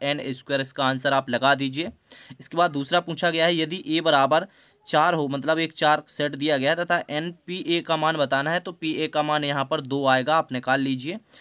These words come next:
ठीक है। इसके बाद है थर्ड नंबर का, देखिए यहाँ पर थर्ड नंबर में दिया गया है कि एक पहिया एक मिनट में तीन सौ साठ परिक्रमण करता है, तो उसके द्वारा एक सेकंड में रेडियन कोण की यहाँ पर माप बताना है, तो बारह पाई होगा, बारह पाई रेडियन हो जाएगा बी नंबर का इसका आंसर, ठीक है।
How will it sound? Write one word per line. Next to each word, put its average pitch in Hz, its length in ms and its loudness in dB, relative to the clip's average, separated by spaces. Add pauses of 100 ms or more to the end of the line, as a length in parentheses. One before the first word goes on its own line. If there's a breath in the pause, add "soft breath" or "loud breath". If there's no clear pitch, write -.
(220 loud breath)
ठीक 143 120 -10
है। 214 120 0 (280 soft breath)
इसके 156 220 -4
बाद 175 200 6
है 202 100 2 (400)
थर्ड 139 200 2
नंबर 170 300 2
का, 175 140 2
देखिए 160 300 -2
यहाँ 170 180 2
पर 196 160 -2
थर्ड 135 220 -4
नंबर 160 300 0
में 170 160 -4
दिया 151 220 2
गया 156 220 4
है 196 160 -2 (460 soft breath)
कि 175 140 -10
एक 202 220 0
पहिया 180 300 0 (100)
एक 180 180 0
मिनट 165 220 -4
में 175 140 -2
तीन 160 220 -6
सौ 165 80 -6
साठ 160 400 2
परिक्रमण 165 460 -6
करता 156 320 0
है, 160 80 4
तो 175 160 -4
उसके 165 280 -4
द्वारा 151 300 6 (140)
एक 175 180 -2
सेकंड 156 460 -4
में 170 180 0 (280 loud breath)
रेडियन 147 400 0
कोण 165 220 -2
की 160 140 -12
यहाँ 151 180 0
पर 151 180 0
माप 147 220 2
बताना 143 400 0
है, 180 100 -2
तो 180 140 -6
बारह 131 380 4
पाई 135 240 0
होगा, 117 280 -2
बारह 123 420 2
पाई 139 220 0
रेडियन 127 340 -2
हो 131 140 -4
जाएगा 131 300 0
बी 123 180 -4
नंबर 123 320 0
का 120 160 -2
इसका 113 260 -8
आंसर, 107 340 -8
ठीक 123 200 -6
है। 226 140 0